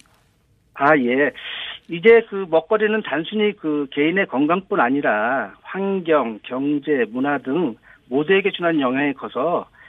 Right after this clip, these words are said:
이번 서울 먹거리 문화축제에 많은 시민들이 참여하셔서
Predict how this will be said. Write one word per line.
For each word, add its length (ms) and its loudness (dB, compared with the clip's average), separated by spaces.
이번 280 2
서울 180 2
먹거리 380 -2
문화축제에 580 0
많은 380 -4
시민들이 720 -2
참여하셔서 760 -2